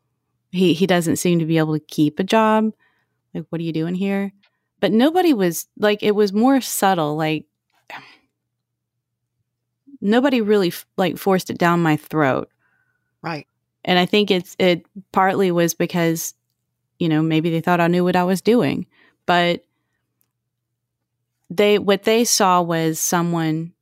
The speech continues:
Speaker 1: who was using me. What I saw
Speaker 2: Mm-hmm.
Speaker 1: was someone who was, had all this potential. <laughs>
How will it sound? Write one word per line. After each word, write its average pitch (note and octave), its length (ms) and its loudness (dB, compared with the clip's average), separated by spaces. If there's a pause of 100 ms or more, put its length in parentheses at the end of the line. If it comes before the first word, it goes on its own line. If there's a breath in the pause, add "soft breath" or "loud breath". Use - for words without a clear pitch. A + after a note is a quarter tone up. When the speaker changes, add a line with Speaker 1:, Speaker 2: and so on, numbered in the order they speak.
(120)
Speaker 1:
who F3 200 -2
was D#3 540 -4 (580)
using E3+ 460 -2
me. - 260 -8 (360)
What - 200 0
I A#3+ 220 2
saw D#3 460 -2
Speaker 2:
Mm-hmm. D#3 360 -12 (380)
Speaker 1:
was F3+ 160 -4
someone G#3 480 -2
who F3+ 160 -8
was, E3 300 -8 (640)
had G#3 180 0
all B3+ 200 2
this G#3+ 220 -2
potential. A#3 840 -2
<laughs> - 60 -20